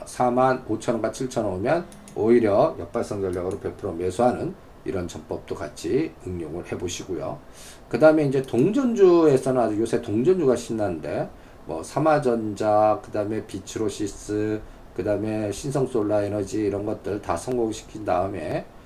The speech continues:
어, 당분간 그 태양광 쪽은 박스 조정이 나오는지 체크하라고 그랬어요.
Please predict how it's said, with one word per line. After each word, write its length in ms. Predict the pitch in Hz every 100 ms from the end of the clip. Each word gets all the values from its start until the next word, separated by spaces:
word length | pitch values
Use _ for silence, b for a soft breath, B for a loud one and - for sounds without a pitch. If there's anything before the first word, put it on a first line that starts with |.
| B -
어, 400 | 80 78 - - - -
당분간 880 | 110 131 151 151 156 151 143 131 113
그 640 | 110 104 101 95 92 85 B B B -
태양광 640 | 170 175 170 160 147 127
쪽은 480 | 123 113 139 143 139 -
박스 540 | 123 - - - 202
조정이 360 | 180 156 143 131
나오는지 600 | 101 101 104 95 98 90 -
체크하라고 460 | - - 131 101
그랬어요. 560 | 85 - 73 80 156